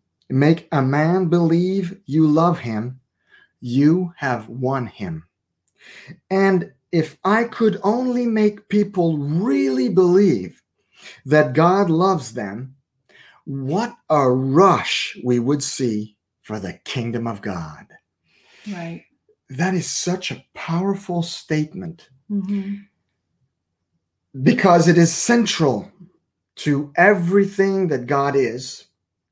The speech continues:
Speaker 1: and to everything that man needs, and it's the love of God. And yet, it is one of the things that we misunderstand the most. In, uh, Ephesians chapter three, verses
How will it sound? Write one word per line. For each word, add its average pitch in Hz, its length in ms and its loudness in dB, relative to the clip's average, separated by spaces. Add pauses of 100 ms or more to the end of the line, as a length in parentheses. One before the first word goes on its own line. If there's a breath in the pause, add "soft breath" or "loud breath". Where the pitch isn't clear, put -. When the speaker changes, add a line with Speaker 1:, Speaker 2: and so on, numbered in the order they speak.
(640 soft breath)
Speaker 1:
and 160 200 4
to 170 260 -4
everything 185 480 6
that 147 200 0
man 156 480 -4
needs, 110 680 -10 (680)
and 131 140 -4
it's 127 160 -10
the 143 120 -4
love 127 260 -4
of 113 140 -6
God. 101 440 -6
And 131 200 -2
yet, 175 380 2 (380 loud breath)
it 143 100 4
is 143 160 4
one 185 160 6
of 196 100 6
the 175 80 4
things 185 460 4
that 147 180 0
we 147 120 4
misunderstand 151 1700 0 (440)
the 123 220 -2
most. - 540 -4 (1120 loud breath)
In, 160 280 4 (280)
uh, 120 300 2
Ephesians 131 800 -2 (360)
chapter 123 360 0
three, 127 260 2
verses 123 720 -2